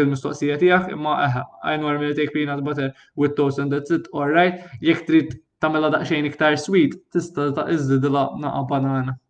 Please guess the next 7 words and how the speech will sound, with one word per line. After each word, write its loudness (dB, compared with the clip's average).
U -2
top. -6
L-importanti 6
ara 6
daqsxejn -2
kif 0
qedtlek, -6